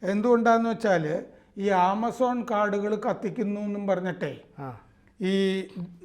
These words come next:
Speaker 1: എ, ഡി വൈ എഫ് ഐക്കാരും എസ് എഫ് ഐക്കാരും കൂടി
Speaker 2: വലിയൊരു
Speaker 1: ബ്രസീൽ
Speaker 2: സമരം.
Speaker 1: എംബസി
Speaker 2: ഇതിന്റെ മുമ്പിൽ ഒരു സമരമൊക്കെ നടത്തി.
Speaker 1: സമരം നടത്തിയിരുന്നു ഡൽഹിയിൽ. പക്ഷെ അത് ഞായറാഴ്ചയായിരുന്നു,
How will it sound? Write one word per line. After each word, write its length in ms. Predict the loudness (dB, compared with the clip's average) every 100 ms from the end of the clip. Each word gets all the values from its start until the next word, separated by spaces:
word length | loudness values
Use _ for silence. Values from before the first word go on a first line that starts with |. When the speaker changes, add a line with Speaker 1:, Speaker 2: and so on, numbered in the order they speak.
| -6
Speaker 1:
എ, 240 | -6 -4
ഡി 220 | 0 2
വൈ 140 | 6 8
എഫ് 240 | 6 4
ഐക്കാരും 520 | 0 2 2 2 0
എസ് 140 | -2 -4
എഫ് 160 | -4
ഐക്കാരും 480 | -4 0 2 2 0
കൂടി 400 | -2 0 -2 -4
Speaker 2:
വലിയൊരു 320 | -6 -4 -2 2
Speaker 1:
ബ്രസീൽ 520 | 4 4 4 4 8
Speaker 2:
സമരം. 200 | 8 8
Speaker 1:
എംബസി 340 | 6 4 2
Speaker 2:
ഇതിന്റെ 840 | 0 0 -6 -18 -16 -18 -8 -2
മുമ്പിൽ 480 | 0 2 4 8 8
ഒരു 80 | 8
സമരമൊക്കെ 500 | 6 6 6 4 4
നടത്തി. 240 | 2 2
Speaker 1:
സമരം 400 | 4 4 4 2
നടത്തിയിരുന്നു 520 | 2 2 4 4 4 2
ഡൽഹിയിൽ. 480 | 2 2 0 -2
പക്ഷെ 280 | 0 -2 0
അത് 180 | 0 2
ഞായറാഴ്ചയായിരുന്നു, 1080 | 4 4 4 4 2 0 0 0 -2 -8